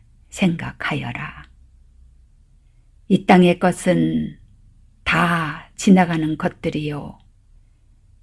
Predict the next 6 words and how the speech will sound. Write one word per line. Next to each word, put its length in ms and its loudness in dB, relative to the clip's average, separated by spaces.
영원하지 680 4
않는 380 2
것이요, 680 -10
천국의 760 2
생활에 540 0
비하면 680 -6